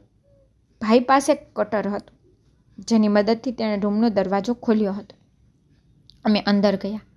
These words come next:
પ્રવેશ્યા, ત્યારે ભાભી રૂમની અંદર ન હતી. તેના રૂમની જાસૂસી બારી ખુલ્લી હતી. જ્યારે ભાઈએ તે બારી બહાર જોયું,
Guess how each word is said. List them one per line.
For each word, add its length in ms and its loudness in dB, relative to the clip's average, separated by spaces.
પ્રવેશ્યા, 600 4
ત્યારે 180 2
ભાભી 360 0
રૂમની 260 4
અંદર 360 0
ન 80 -2
હતી. 380 -8
તેના 220 4
રૂમની 340 4
જાસૂસી 560 -2
બારી 300 2
ખુલ્લી 340 -4
હતી. 260 -6
જ્યારે 240 4
ભાઈએ 420 2
તે 100 6
બારી 300 4
બહાર 320 0
જોયું, 400 -2